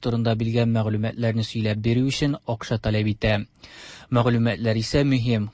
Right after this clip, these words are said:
Кайберәүләр үтерелеп, күмәк күмелгән кабер җирләрен яисә кылынган җинаятьчелек турында тәфсилле итеп белә.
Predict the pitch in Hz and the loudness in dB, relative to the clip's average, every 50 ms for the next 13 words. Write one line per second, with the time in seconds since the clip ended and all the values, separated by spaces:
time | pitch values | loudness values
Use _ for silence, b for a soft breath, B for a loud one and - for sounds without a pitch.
0 | _ - - 107 107 107 113 110 110 110 110 110 117 127 139 139 151 - - 127 | _ -6 -4 -4 -2 0 0 2 2 2 2 2 2 2 2 2 0 -2 -4 -6
1 | 117 - - 117 120 120 127 139 139 139 - - 123 120 123 135 - - - 139 | -4 -2 -2 0 0 0 0 0 -2 -2 -4 -4 -2 0 0 -2 -2 -4 -4 -2
2 | 139 135 131 123 127 127 123 127 123 - - 120 117 120 127 120 117 117 113 113 | 0 0 0 0 0 0 0 0 -2 -4 -4 -2 0 0 0 0 0 0 -2 0
3 | 113 113 110 107 110 117 123 123 123 - _ - 110 107 110 107 - - 127 120 | 0 0 2 2 2 2 2 0 -2 -4 _ -2 -2 0 0 -2 -2 0 0 0
4 | 117 - - 120 117 117 117 117 123 123 117 110 113 113 110 107 107 104 - - | 0 0 -2 0 0 2 2 2 2 2 2 0 0 0 0 0 0 0 -2 -2
5 | 117 107 107 - - - 110 104 110 107 104 107 113 123 127 135 - - - 123 | -4 -4 -4 -4 -2 -2 0 0 0 0 0 2 2 2 2 2 0 -4 -4 -2
6 | 117 110 107 - - - 110 110 113 110 107 - 113 107 104 107 113 110 107 107 | -2 -2 -4 -6 -6 -6 -4 -2 -2 -2 -2 -2 -4 -4 -4 -2 0 0 0 0